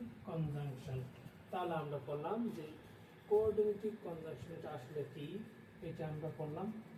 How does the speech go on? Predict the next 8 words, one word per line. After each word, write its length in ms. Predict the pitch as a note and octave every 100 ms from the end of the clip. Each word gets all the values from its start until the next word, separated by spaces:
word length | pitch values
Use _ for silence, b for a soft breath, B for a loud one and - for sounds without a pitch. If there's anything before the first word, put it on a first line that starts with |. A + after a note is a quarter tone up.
| - -
আর 120 | D3
এই 240 | C#3+ D3+ D3+
উদাহরণগুলো 540 | D#3 E3 F3 F3 E3
আপনারা 280 | D3+ D#3 C#3
লিখবেন। 480 | C#3+ C3 C#3+ F#3+ A3 - - - F3
এখন 280 | E3 E3 E3+
আমরা 240 | E3 E3
পড়ব 260 | D#3+ C#3